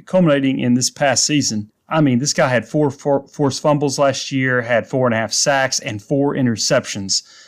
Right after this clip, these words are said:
last year. I think the further we get away from this season, the more we're gonna look back and say, "This is one of the great Titan individual seasons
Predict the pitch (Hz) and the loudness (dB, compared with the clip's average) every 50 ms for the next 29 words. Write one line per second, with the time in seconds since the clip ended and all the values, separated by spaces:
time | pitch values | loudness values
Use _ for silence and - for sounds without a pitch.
0 | _ _ - 120 117 113 101 - 127 117 - - 180 190 - 254 233 196 - - | _ _ -2 0 0 0 0 -2 -2 -2 0 0 0 0 2 2 2 2 2 -2
1 | 131 - - - 160 165 170 160 156 143 143 135 131 143 151 131 107 110 120 127 | -4 -4 -2 0 0 2 2 2 0 0 0 0 0 0 0 0 0 0 0 0
2 | 127 139 143 139 - - - 139 131 123 123 131 - - - 139 139 120 127 120 | 0 0 -2 -4 -8 -8 -4 0 2 2 2 2 0 0 0 0 0 0 0 0
3 | 113 110 110 120 131 139 135 123 123 127 123 117 117 120 107 107 123 127 127 - | 0 0 0 0 0 0 0 0 0 0 0 0 -2 -2 -2 0 0 0 0 -2
4 | 107 - - 120 117 151 165 - 240 196 156 175 180 156 120 117 104 110 - 123 | -4 -6 -6 -4 -2 -2 0 0 0 0 0 2 0 2 2 0 -2 -4 -2 0
5 | 123 127 139 139 - - - - - - - 127 127 143 135 131 120 117 113 110 | 2 2 2 0 -2 -8 -20 -20 -12 -4 0 0 0 2 2 2 2 2 2 0
6 | 113 - 135 131 123 113 123 123 107 120 110 104 - - 135 131 127 107 107 107 | -2 -2 -2 0 0 0 -2 -2 -4 -4 -4 -2 -2 0 0 0 0 0 0 0
7 | 104 101 - | 0 0 0